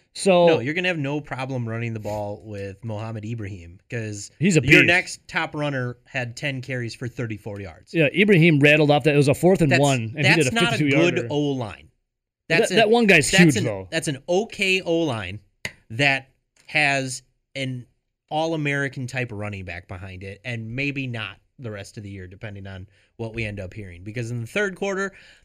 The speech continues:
Speaker 2: looks like he might have popped his Achilles.
Speaker 1: Yeah, 'cause that's what I was getting at. So Ohio State did not look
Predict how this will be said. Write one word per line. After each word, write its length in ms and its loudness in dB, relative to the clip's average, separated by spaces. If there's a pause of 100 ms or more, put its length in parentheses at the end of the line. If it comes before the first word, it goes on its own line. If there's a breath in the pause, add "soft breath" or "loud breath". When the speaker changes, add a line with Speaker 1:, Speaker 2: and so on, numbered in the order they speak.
(120)
Speaker 2:
looks 440 -2
like 160 -4
he 100 -6
might 240 -2
have 220 -2
popped 260 -8
his 160 -8
Achilles. 480 -16
Speaker 1:
Yeah, 240 4
'cause 160 -6
that's 240 2
what 60 6
I 40 6
was 100 4
getting 200 4
at. 160 0
So 480 4
Ohio 400 2
State 480 4
did 160 4
not 400 2
look 460 4